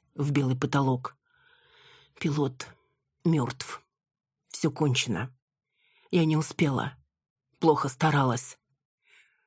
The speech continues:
Что теперь, Лори? Отойди от мини-бара, умойся, перестань себя жалеть. Я тянусь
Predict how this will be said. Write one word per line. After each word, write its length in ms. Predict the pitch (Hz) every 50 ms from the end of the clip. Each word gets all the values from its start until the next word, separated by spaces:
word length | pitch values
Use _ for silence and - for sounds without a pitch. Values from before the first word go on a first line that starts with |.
| _ _ _ _ _ _ _ _ _
Что 280 | - - - 226 185
теперь, 500 | - - 196 - - 180 160 147 - - - _ _ _ _ -
Лори? 500 | - 165 170 165 160 147 143 143 - - - _ _ _ _ _ _ _ _ _ _ _ _ _ _ _ _ _ _ _ _ _ _
Отойди 580 | - 180 - - 180 180 175 156 165 175 156 - -
от 160 | 139 - -
мини-бара, 680 | 151 147 147 143 143 131 127 135 131 127 123 117 - - _ _ _ _ _ _ _ _ -
умойся, 640 | 156 160 147 147 147 143 135 - - - - - - - _ _ _ _ _ _ _ _ _ _
перестань 460 | 190 151 156 143 - - 151 139 127
себя 260 | - - 143 135 139
жалеть. 500 | 135 147 143 139 135 135 131 - - - _ _ _ _ _ _ _ _ _ _ _ _ _ _ _ _ _ _ _ _ _ _ _ _ _ _ _ _ _ _ _ _
Я 160 | 220 185 147
тянусь 480 | 131 - 127 123 127 127 123 - - -